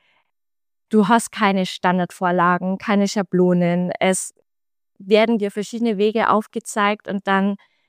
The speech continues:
musst du mit deinem Bauchgefühl, mit deiner Intuition selber deinen Weg finden.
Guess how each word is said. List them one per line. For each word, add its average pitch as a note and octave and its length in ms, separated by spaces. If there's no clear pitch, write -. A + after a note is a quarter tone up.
musst A3 320
du C#4 300
mit A3 240
deinem B3+ 160
Bauchgefühl, G#3 580
mit G#3 200
deiner A#3+ 240
Intuition A3 1000
selber A3 440
deinen G#3 300
Weg A3 180
finden. C#4 560